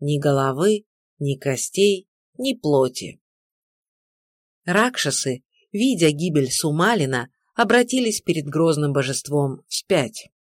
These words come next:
Микханада, сын Раваны, остановил своих бегущих воинов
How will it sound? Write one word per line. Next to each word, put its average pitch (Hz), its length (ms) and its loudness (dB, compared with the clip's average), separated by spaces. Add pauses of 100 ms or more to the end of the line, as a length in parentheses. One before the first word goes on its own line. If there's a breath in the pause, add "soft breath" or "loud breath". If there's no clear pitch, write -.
(760)
Микханада, 156 920 0 (280)
сын 247 340 -2
Раваны, 135 600 2 (260)
остановил 214 720 0
своих 143 340 0
бегущих 147 540 -4
воинов 202 520 2